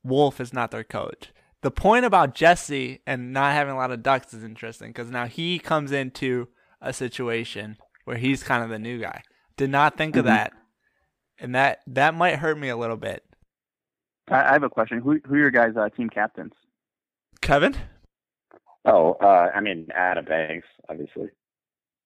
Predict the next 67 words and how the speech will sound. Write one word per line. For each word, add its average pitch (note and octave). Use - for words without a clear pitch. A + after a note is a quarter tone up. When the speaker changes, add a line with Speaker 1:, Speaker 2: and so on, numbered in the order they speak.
Speaker 2:
Banks E3+
Speaker 1:
I D3+
Speaker 2:
doesn't G#3+
Speaker 1:
am F3
Speaker 2:
seem F3
like F3
Speaker 1:
going C#3+
Speaker 2:
a, C3
Speaker 1:
with C#3+
Speaker 2:
like B2
a A#2
leader, A#2+
though. G#2
Speaker 3:
I -
Speaker 2:
Like, C#3+
I -
Speaker 3:
mean, C3+
Speaker 2:
mean, A2+
Speaker 3:
I, A2
Speaker 2:
he's, C3
like, B2+
a A#2+
lead B2
by A#2
Speaker 3:
he, A2
Speaker 2:
example, D3
Speaker 3:
he F3+
Speaker 2:
but F3
Speaker 3:
would B2
Speaker 2:
he's C#3
not C3
Speaker 3:
have, G#2+
Speaker 2:
gonna A2+
rally A#2
the G#2
Speaker 3:
he -
would F#3
Speaker 2:
troops. A#2+
Speaker 3:
have A#2
to F2
be F#2
your F2+
captain. F2+
Speaker 1:
Of D#3
those F3
guys, F3+
yeah, A#2+
I E3
would F#3
think C3+
so. B2
Maybe G#3
Gee. C#3
Speaker 2:
Yeah, C3
I'd, E3+
I'd D#3+
say D3
Speaker 3:
Yeah, C#3
Speaker 2:
Gee A2
would E3
Speaker 3:
I, E3
I -
don't D3+
know. C#3+
I F3
think D#3+
Gee's, B2